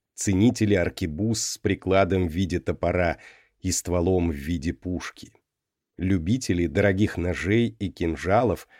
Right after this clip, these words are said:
прячущие в просоленных чехлах стволы и лезвия.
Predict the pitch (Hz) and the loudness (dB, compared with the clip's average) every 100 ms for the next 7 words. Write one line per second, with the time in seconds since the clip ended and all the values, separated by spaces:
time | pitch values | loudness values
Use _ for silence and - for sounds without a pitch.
0 | - _ _ _ _ 147 151 143 123 - | -20 _ _ _ _ 4 4 2 0 0
1 | 101 104 90 - 98 - 123 110 90 87 | 2 2 2 0 0 2 2 4 4 0
2 | - 90 - 90 90 85 - - - - | -2 -8 -6 -2 0 0 -4 -18 -14 -10
3 | - 92 82 80 80 - 85 82 76 - | -4 -2 0 -2 -4 -2 -2 0 -2 -8
4 | - - | -14 -20